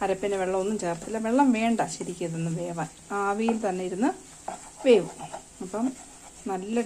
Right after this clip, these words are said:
ടേസ്റ്റാണ് നമ്മുടെ ആ, പിന്നെ അരിയും നമ്മുടെ ആ മുട്ടയൊക്കെ ചേർത്തപ്പം നല്ല ടേസ്റ്റ്.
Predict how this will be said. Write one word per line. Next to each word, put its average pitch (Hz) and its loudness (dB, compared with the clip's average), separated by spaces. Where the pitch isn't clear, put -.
ടേസ്റ്റാണ് 185 -2
നമ്മുടെ 180 0
ആ, - 2
പിന്നെ 180 -4
അരിയും 196 -4
നമ്മുടെ 185 -2
ആ - 2
മുട്ടയൊക്കെ 175 -2
ചേർത്തപ്പം 170 -6
നല്ല 180 -10
ടേസ്റ്റ്. 180 -6